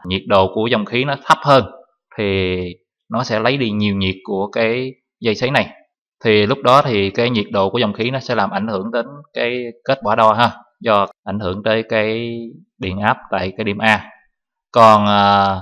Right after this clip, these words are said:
nếu chúng ta thay nó bằng một cái con R K có cái đặc tính giống như là R H này, thì khi mà nhiệt độ của dòng khí thay đổi thì, à, cái điện trở của hai cái nhánh này nó sẽ cùng thay đổi. À,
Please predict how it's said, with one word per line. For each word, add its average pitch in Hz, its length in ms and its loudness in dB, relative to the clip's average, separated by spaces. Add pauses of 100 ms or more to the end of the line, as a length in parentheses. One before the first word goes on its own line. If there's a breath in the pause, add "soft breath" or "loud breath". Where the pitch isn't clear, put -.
(340)
nếu 131 180 0
chúng 170 120 -2
ta 120 240 8
thay 117 260 2
nó 123 180 4
bằng 101 360 0
một 92 140 -4
cái 127 240 -4
con 110 260 4
R 110 180 2 (200)
K - 0 - (800)
có 117 160 4
cái 135 140 0
đặc - 160 0
tính 131 120 -2 (180)
giống 131 220 -4
như 120 200 0
là 104 80 -2
R 104 280 -2
H 127 40 -2 (120)
này, 101 220 -2 (480)
thì 107 400 0
khi 135 240 2
mà 107 560 0
nhiệt 98 200 -6
độ 98 220 2
của 107 240 -4
dòng 104 160 -4
khí 147 440 -6
thay 123 160 2
đổi 113 280 -2 (640)
thì, 120 260 6
à, 110 240 6
cái 147 100 -2
điện 113 220 0
trở 110 240 4
của 107 220 0
hai 135 340 2
cái 131 80 -4
nhánh 143 220 -4
này 120 220 0
nó 117 160 -2
sẽ 110 260 -4
cùng 110 320 -2
thay 113 140 0
đổi. 98 260 -2 (240)
À, 104 220 2